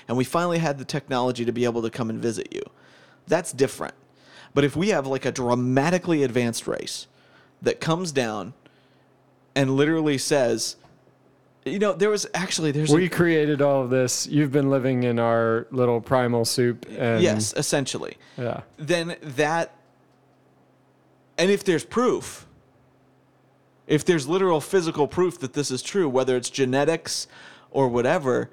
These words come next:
Speaker 1: it starts to get real complicated real fast. Because the reality of it is, even Christian, I,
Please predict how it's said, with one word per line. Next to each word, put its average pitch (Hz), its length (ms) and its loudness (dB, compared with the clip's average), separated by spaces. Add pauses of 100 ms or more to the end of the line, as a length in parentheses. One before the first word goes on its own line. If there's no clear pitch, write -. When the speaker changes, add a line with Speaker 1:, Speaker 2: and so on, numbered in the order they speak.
(760)
Speaker 1:
it 170 180 0
starts - 400 -2
to - 60 -12
get 135 180 0
real 131 180 2
complicated 120 640 -4
real 110 140 -2
fast. - 400 -8 (200)
Because 170 220 0
the 196 80 2
reality 214 460 0
of 160 80 2
it 151 80 0
is, 120 240 0 (100)
even 226 320 -2
Christian, 185 520 -2
I, 139 120 -2